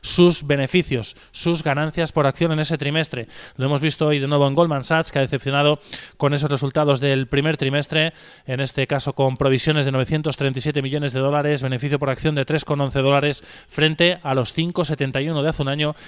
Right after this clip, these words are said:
y a los tres veintiocho esperados. Está cayendo más de un dos por ciento en preapertura. Bank of America también ha sufrido una fuerte caída de ganancias por las provisiones,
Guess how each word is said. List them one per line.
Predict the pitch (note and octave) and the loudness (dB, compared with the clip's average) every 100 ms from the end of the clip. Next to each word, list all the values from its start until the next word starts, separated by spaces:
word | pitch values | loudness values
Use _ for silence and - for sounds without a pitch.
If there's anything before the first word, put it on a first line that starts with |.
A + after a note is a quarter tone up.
| - | -8
y | C#3 | -2
a | C3 | 0
los | A#2+ | 0
tres | D#3 D3+ | 0 0
veintiocho | D3 D3 D#3 E3+ | 0 0 0 -2
esperados. | - C#3 C#3 G#2 - - - - | 0 2 2 0 -8 -16 -20 -12
Está | - | -6
cayendo | C3 C#3 C#3 | -2 0 0
más | C3 | 0
de | B2 | 0
un | |
dos | C#3+ - | -2 0
por | C3+ | -2
ciento | C#3 C#3+ | -2 0
en | D3+ | 0
preapertura. | C3+ A#2+ A#2 D#3 C3 - - - | 2 0 2 4 2 -2 -16 -10
Bank | - D3 F3 | -4 0 0
of | E3 | 0
America | D#3+ E3 D3 A#2+ | 0 0 -2 -2
también | - C3+ D3+ | -2 0 0
ha | |
sufrido | D3 - D3+ | -2 -2 -2
una | D3 C#3 | -2 -2
fuerte | D#3+ D3 D3 | 0 0 0
caída | C#3+ D3 C#3 | 0 2 2
de | C3+ | 2
ganancias | C3 E3 F#3+ D3+ B2 | 2 0 0 -2 -2
por | C#3 C3 | 0 2
las | C3 B2+ A#2+ | 2 2 0
provisiones, | - C#3+ C#3+ E3 F3 G3+ | 0 2 2 2 0 -2